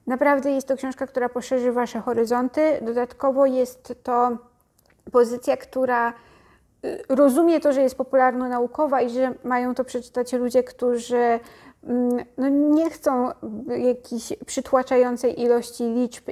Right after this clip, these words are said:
i faktów, tylko chcą przeczytać pewną dawkę wiedzy w przystępny dla siebie sposób, napisaną przystępnym językiem. Ta książka to robi i robi to naprawdę w bardzo ciekawy sposób.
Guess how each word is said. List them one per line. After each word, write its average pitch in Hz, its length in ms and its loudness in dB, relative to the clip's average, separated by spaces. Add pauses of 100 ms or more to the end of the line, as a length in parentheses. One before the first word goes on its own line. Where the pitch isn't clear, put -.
i 226 80 -8
faktów, - 640 -2
tylko 247 340 -4
chcą 247 280 -10
przeczytać 254 600 -4
pewną 240 720 -2 (520)
dawkę 262 520 2
wiedzy 240 600 2
w 240 300 2
przystępny 240 1040 -8
dla 233 160 -2
siebie 233 300 -2
sposób, 247 480 -8
napisaną 226 640 -8
przystępnym 226 680 -6
językiem. 220 580 -4 (320)
Ta 262 100 2
książka 269 380 -4
to 262 200 2
robi 262 400 0
i 247 60 -2
robi 247 220 -2
to 247 120 -8
naprawdę 247 720 -4
w 240 80 -8
bardzo 226 440 -4
ciekawy 220 420 -6
sposób. 294 600 -4